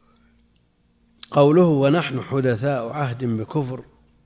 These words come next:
فيه أن غيرهم لا يجهل ذلك، وأن هذا الطلب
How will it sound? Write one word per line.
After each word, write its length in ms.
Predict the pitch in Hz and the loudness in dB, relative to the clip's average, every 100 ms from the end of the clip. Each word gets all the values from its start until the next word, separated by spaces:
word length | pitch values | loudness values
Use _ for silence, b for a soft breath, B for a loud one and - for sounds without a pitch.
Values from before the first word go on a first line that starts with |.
| _ _ _ _ _ _ _ _ _ _ _ _ _ _ _ _ _ _ _ | _ _ _ _ _ _ _ _ _ _ _ _ _ _ _ _ _ _ _
فيه 420 | - 156 135 123 | -4 -2 -2 -4
أن 160 | 120 | -4
غيرهم 440 | 120 135 131 113 113 | -2 -2 -4 -4 -4
لا 160 | 135 | -4
يجهل 320 | 120 104 101 101 | -6 -8 -10 -10
ذلك، 520 | 98 92 - - _ _ _ _ _ _ _ _ _ _ _ _ _ _ _ _ | -12 -16 -20 -20 _ _ _ _ _ _ _ _ _ _ _ _ _ _ _ _
وأن 300 | - 120 123 | -18 -10 -6
هذا 280 | 113 139 135 | -2 0 -2
الطلب 500 | 113 139 135 127 135 | -2 -2 -2 -4 -8